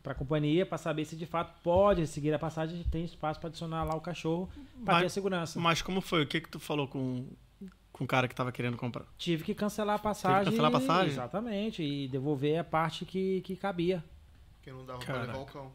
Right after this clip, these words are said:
Speaker 1: Exatamente, porque não dava pra levar o cão. Pra mudar pra uma, tinha como mudar pra uma outra, a gente mudou pra uma outra, depois não quis, porque tava muito caro, e aí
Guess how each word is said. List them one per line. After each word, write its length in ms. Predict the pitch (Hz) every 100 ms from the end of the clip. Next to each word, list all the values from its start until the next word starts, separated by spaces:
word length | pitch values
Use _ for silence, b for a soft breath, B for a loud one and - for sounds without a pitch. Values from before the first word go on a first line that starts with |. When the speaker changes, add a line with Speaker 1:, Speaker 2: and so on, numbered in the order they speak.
| -
Speaker 1:
Exatamente, 500 | 147 127 220 214 196
porque 120 | -
não 60 | 135
dava 160 | 123
pra 80 | 123
levar 160 | 139 156
o 60 |
cão. 300 | 175 180 208 B B B B
Pra 180 | 170 180
mudar 340 | 180 175 170
pra 100 | -
uma, 260 | 175 160 165
tinha 220 | - 196
como 200 | 190 170
mudar 240 | 160 151 147
pra 100 | 160
uma 160 | 170 180
outra, 320 | 190 226 196
a 40 |
gente 100 | 151
mudou 220 | 156 151 156
pra 120 | 156
uma 160 | 156
outra, 320 | 151 151 147 135
depois 540 | 139 139 151 127 139 147
não 180 | 151 156
quis, 560 | 151 156 220 214 - - b -
porque 100 | -
tava 220 | 147 147
muito 180 | 143 143
caro, 420 | 156 165 220 220
e 40 | 170
aí 180 | 160